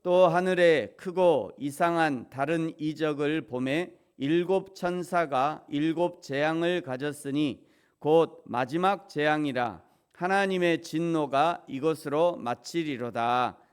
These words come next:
아멘. 네, 오늘 십오 장은 이제 마지막 재앙, 일곱 재앙, 일곱 대접 재앙을 준비하는 장입니다.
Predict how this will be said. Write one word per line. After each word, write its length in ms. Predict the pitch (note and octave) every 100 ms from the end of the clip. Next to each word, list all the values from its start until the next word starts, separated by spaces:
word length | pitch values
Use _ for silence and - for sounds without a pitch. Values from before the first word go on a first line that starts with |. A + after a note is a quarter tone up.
| _
아멘. 640 | A2+ A#2+ B2 C3 C3+ B2 F#2+ _ _ _ _
네, 100 | C3+
오늘 260 | D3 E3+
십오 320 | E3+ - F#3+ G3+
장은 500 | F3+ D3 D3 G3 -
이제 220 | A#2 B2
마지막 640 | B2 A2 C3 F#3+ G3+ F#3 -
재앙, 420 | C3+ B2+ C#3+ F3 -
일곱 600 | C#3 D#3+ F3 G3 - -
재앙, 520 | D3 C#3+ D3+ C3+ E2+ _
일곱 560 | B2+ D3 E3 F#3+ -
대접 500 | - D3+ D#3+ F#3 F#3
재앙을 460 | - C#3 C3+ D#3 E3+
준비하는 640 | - C#3+ C#3+ C#3 B2 A#2+
장입니다. 680 | A2+ G#2 A#2 A2 F#2+ A#2+ F3